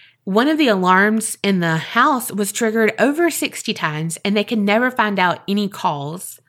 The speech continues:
And something else that happened when Richard Carlson, who was the owner of that real estate company, he was meeting with a client and was searching for a land graph. Couldn't find it when all of a sudden, out of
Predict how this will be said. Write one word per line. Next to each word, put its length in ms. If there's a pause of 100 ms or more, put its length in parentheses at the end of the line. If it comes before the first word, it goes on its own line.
(800)
And 180
something 400
else 300
that 160
happened 420
when 400
Richard 360
Carlson, 840 (120)
who 100
was 120
the 160
owner 600
of 180
that 180
real 160
estate 460
company, 560 (460)
he 160
was 180
meeting 360
with 140
a 40
client 640 (420)
and 80
was 160
searching 380
for 160
a 60
land 420
graph. 480 (800)
Couldn't 300
find 340
it 180 (140)
when 340
all 220
of 40
a 60
sudden, 560 (540)
out 420
of 380